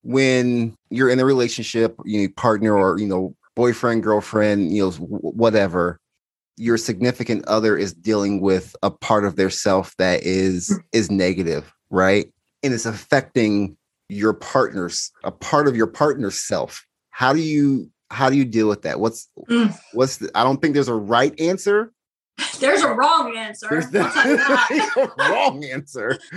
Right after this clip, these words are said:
Speaker 1: But how do you deal with that when there's the, there's those conflicts there?
Speaker 2: Mm. So again, great que-, you are a wonderful podcast host. Ah. Um, wow, wow, wow. So great question. I have been, since becoming a counselor and being trained and all that, I've been in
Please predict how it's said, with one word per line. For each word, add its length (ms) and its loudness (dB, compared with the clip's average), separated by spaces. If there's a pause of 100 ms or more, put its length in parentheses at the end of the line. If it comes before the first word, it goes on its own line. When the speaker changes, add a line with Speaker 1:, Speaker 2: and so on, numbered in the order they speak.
(380)
Speaker 1:
But 140 4
how 140 4
do 80 0
you 80 -2
deal 240 2
with 160 0
that 280 -4
when 160 2
there's 200 2
the, 240 -2
there's 300 2
those 220 0
conflicts 580 -2
there? 240 -10 (180)
Speaker 2:
Mm. 340 0 (420)
So 320 -8
again, 600 -2
great 240 -4
que-, 180 -10
you 180 2
are 280 -2
a 60 -2
wonderful 600 -2
podcast 720 0 (200)
host. 320 -10
Ah. 300 0 (580)
Um, 520 2 (440)
wow, 340 -2
wow, 200 -2
wow. 300 -8 (180)
So 220 0
great 220 0
question. 420 -6 (160)
I 520 -2
have 280 -8
been, 440 -4
since 380 0
becoming 480 2
a 60 -2
counselor 460 -6
and 140 -8
being 160 -8
trained 300 -8
and 80 -10
all 100 -8
that, 240 -2
I've 200 -6
been 180 0
in 420 -2